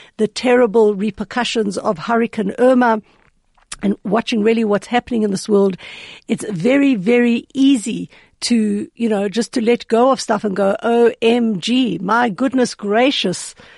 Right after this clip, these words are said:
You know, this world has become such a mess. There are so many things, negative things happening. The world is careering out of control," and, um,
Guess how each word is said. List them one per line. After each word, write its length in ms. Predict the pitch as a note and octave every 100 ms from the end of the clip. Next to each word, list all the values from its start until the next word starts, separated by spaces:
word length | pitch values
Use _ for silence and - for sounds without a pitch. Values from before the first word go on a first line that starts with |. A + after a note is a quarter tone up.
| - - -
You 120 | G3+
know, 340 | G3+ G#3 A3
this 280 | G3 G#3 -
world 260 | G#3 B3 B3
has 160 | A#3
become 680 | E3+ A3 - A#3 A3 A3 A3 -
such 300 | - C#4 -
a 80 |
mess. 460 | A#3+ A#3 B3 B3 -
There 180 | - A3
are 100 | A3+
so 300 | - C#4 C4
many 220 | B3+ B3+
things, 400 | - B3+ A#3+ G#3+
negative 520 | G#3 A#3 C4 - B3
things 340 | - A#3+ A3+ G3+
happening. 540 | G#3 A3 G#3 G#3 G3 - - -
The 80 | G#3+
world 220 | G#3 B3
is 140 | A#3+ -
careering 640 | - A3 A#3 C4+ B3+ G#3
out 240 | E3 G#3 G3
of 120 | -
control," 640 | - F3+ - G3+ F#3 F3+ - - - -
and, 320 | G#3+ G#3 G3
um, 440 | G#3 G3+ - F#3+